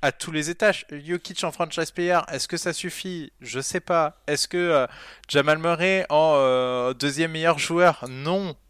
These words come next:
ça ne suffit pas. Et tu, tu, tu... Le reste de l'effectif, encore, ça irait. Mais en fait, ils ont besoin de, d'une deuxième grosse tête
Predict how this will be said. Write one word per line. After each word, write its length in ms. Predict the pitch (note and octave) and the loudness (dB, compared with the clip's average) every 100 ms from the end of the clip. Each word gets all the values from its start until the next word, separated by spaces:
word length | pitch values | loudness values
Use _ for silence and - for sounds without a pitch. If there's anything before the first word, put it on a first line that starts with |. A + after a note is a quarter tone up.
| _ - | _ -16
ça 200 | - - | -4 0
ne 60 | C3+ | 0
suffit 380 | - F3 - G3 | 0 -4 -4 -4
pas. 320 | - F#3 F3 - - - | 2 2 2 -2 -20 -8
Et 240 | - C#3 D3+ | -2 -2 0
tu, 280 | - E3 | -2 -2
tu, 360 | - - D3+ D3+ | -4 -8 -8 -12
tu... 240 | - - - _ | -14 -16 -18 _
Le 140 | D#3+ D#3 | 2 6
reste 220 | G#3 G#3+ | 8 8
de 40 | |
l'effectif, 420 | A3 - G#3 C#4+ | 4 2 -2 0
encore, 280 | A3+ G3 A3+ | 0 4 4
ça 100 | - | 4
irait. 320 | G#3+ A3 A#3 G#3+ | 4 2 0 -4
Mais 300 | C3+ C#3 C#3 | -8 -6 -4
en 100 | C3+ | -2
fait, 180 | G3+ G#3+ | 0 0
ils 140 | D3+ | -2
ont 60 | C3+ | -2
besoin 220 | B2 E3+ | 0 0
de, 400 | E3 C3 B2 A#2 A2+ | 2 0 0 -4 -6
d'une 400 | - A2+ A2+ A2+ | -14 -16 -16 -2
deuxième 540 | C3+ D3+ B2+ D#3 D#3 | 4 4 6 4 4
grosse 260 | C3 B2 - | 2 2 4
tête 300 | E3+ G3 | 4 4